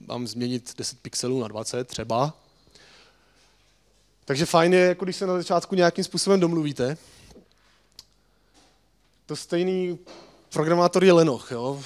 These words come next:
Vy mu něco předáte a programátor řekne, "To nejde." Ono všechno vždycky nějakým způsobem jde. Takže je zas potřeba tohle vyvážit a stát si třeba jako za tím, že, hele, nebuď lenoš, a udělej to, to, že ti to tady plugin nějakým způsobem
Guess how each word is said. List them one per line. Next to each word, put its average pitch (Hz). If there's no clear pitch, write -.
Vy 147
mu 175
něco 170
předáte 156
a 151
programátor 147
řekne, 135
"To 110
nejde." 117
Ono 139
všechno 131
vždycky 113
nějakým 123
způsobem 127
jde. 127
Takže 123
je 135
zas 139
potřeba 135
tohle 131
vyvážit 127
a 127
stát 127
si 127
třeba 127
jako 120
za 123
tím, 123
že, 123
hele, 127
nebuď 131
lenoš, 131
a 127
udělej 113
to, 123
to, 120
že 113
ti 131
to 123
tady 120
plugin 120
nějakým 120
způsobem 120